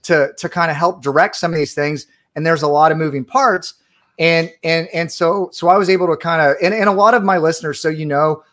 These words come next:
um, are, uh, D I Y internet marketers, you know, e-, entrepreneurs, um, you know, also some people at bigger companies. But, like, really, this was the first deal that I structured that, that,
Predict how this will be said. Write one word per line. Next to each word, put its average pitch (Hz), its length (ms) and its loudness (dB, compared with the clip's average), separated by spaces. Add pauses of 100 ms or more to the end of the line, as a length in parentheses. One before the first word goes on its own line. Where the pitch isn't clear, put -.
(200)
um, 143 500 2
are, 139 480 2 (300)
uh, 135 300 2 (440)
D 185 160 -4
I - 20 -2
Y 170 480 4
internet 160 260 -4
marketers, 180 1000 -2
you 147 160 -8
know, 135 300 -2
e-, 165 120 -8 (180)
entrepreneurs, 175 920 0 (300)
um, 139 380 0
you 165 80 -6
know, 165 100 2
also 165 260 2
some 147 200 -12
people 156 260 -6
at 139 140 2
bigger 147 200 -4
companies. 175 400 -4
But, 156 260 -2 (220)
like, 156 200 0
really, 220 180 6
this 196 180 0
was 180 140 -4
the 151 100 -4
first - 440 -4
deal 180 240 0
that 156 120 0
I 135 100 -2
structured 156 720 -4 (300)
that, 151 460 0 (160)
that, 151 380 0